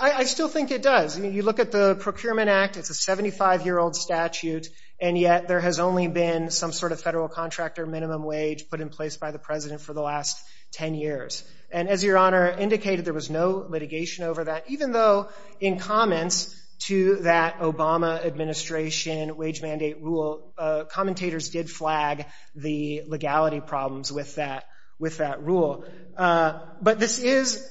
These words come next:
the exercise of a power of vast economic and political significance. The wage mandate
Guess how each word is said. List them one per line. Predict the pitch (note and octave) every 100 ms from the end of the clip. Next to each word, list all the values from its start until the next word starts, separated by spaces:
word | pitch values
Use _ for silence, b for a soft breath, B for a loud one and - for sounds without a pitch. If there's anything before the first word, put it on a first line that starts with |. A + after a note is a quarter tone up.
| -
the | G3
exercise | G3+ G#3 G#3 G3 E3+
of |
a | E3
power | E3+ F3+ F3+
of | F3+ D3+
vast | D#3+ D#3+ -
economic | E3+ F3 D#3+ D#3+ D#3+ D#3+
and | D#3+ D#3 D3+ - -
political | E3+ E3+ D#3+
significance. | - C#3+ D3 D3 D3+ D3 D3 - B B B
The | D3+ E3+ E3 E3 E3
wage | - F#3 G3 G3 G3
mandate | F3+ F3+ G3 F#3 F3 F3 F3